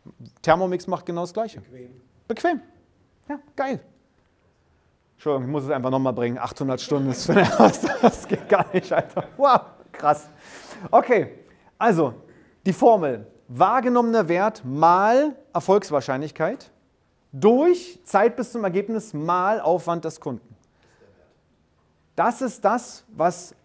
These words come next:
Speaker 1: die Verkaufsfähigkeit von eurem Angebot massiv hebt. Müssen wir alles, das ist eine, eine rhetorische Frage, aber beantwortet sie dennoch gerne, müssen wir alles auf den perfekten Stand haben?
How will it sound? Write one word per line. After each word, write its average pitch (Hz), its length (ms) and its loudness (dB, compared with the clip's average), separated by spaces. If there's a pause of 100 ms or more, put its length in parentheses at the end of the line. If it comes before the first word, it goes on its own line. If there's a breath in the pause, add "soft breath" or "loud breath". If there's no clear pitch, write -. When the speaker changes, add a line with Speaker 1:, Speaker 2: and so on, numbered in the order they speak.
(160)
Speaker 1:
die 143 140 -8
Verkaufsfähigkeit 190 1080 0
von 180 120 -8
eurem 165 260 -2
Angebot 170 640 -4 (360)
massiv 170 520 -4
hebt. 135 300 -6 (720 soft breath)
Müssen 277 640 2
wir 214 260 2 (120)
alles, 302 520 4
das 123 120 -16
ist - 120 -20
eine, 135 220 -4
eine 131 220 -6
rhetorische 175 500 0
Frage, 170 340 2
aber 139 160 -2
beantwortet 147 540 -6
sie 139 120 -12
dennoch 139 300 -6
gerne, 165 300 -6
müssen 226 500 0
wir 208 240 2
alles 254 380 2
auf 196 160 -2
den 208 140 2
perfekten 196 380 0
Stand 175 280 0
haben? 107 180 -6